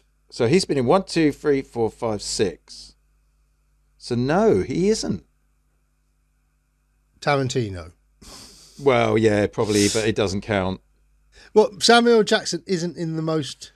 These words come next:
Speaker 1: He isn't the one that's in the most films. There's someone else in there. Um, and that would be Zoe Bell.
Speaker 2: Zoe
Speaker 1: She's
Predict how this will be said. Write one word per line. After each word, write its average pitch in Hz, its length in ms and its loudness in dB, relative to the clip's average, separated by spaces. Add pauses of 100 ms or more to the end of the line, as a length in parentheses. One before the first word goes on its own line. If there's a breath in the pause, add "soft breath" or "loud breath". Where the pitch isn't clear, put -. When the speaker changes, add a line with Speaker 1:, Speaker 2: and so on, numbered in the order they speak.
Speaker 1:
He 226 260 2
isn't 226 300 -2
the 185 160 4
one 165 260 4
that's - 220 -4
in 156 260 -4
the 147 80 -2
most 139 280 2
films. 127 280 -4
There's 123 160 0
someone 185 300 2
else 131 280 0
in 95 160 -4
there. 90 280 -14 (760)
Um, 127 360 2 (500)
and 127 160 -4
that 143 260 0
would 135 220 -8
be 113 480 -2 (920)
Zoe 131 420 2
Bell. 95 420 -2 (760)
Speaker 2:
Zoe 135 400 -6
Speaker 1:
She's 247 360 2